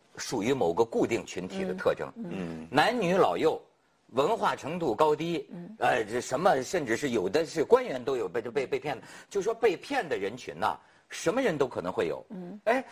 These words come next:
Speaker 1: 这，这是为什么？
Speaker 2: 嗯。
Speaker 1: 你比如说一个大学生很年轻，什么的，他，他被骗。
Speaker 3: 对。
Speaker 1: 后来其中有一个结论就是说啊，被骗的这种行为吧，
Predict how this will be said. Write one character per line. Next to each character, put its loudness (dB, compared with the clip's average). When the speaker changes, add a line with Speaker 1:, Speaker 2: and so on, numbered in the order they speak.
Speaker 1:
这， 4
这 2
是 -4
为 0
什 -6
么？ -8
Speaker 2:
嗯。 -14
Speaker 1:
你 2
比 2
如 2
说 4
一 2
个 -2
大 4
学 -2
生 -4
很 -6
年 -2
轻， -2
什 0
么 -4
的， 4
他， 2
他 0
被 4
骗。 -2
Speaker 3:
对。 0
Speaker 1:
后 8
来 4
其 -6
中 2
有 4
一 -2
个 4
结 -2
论 2
就 -2
是 -2
说 2
啊， 0
被 4
骗 -4
的 -6
这 -4
种 -6
行 -10
为 0
吧， -4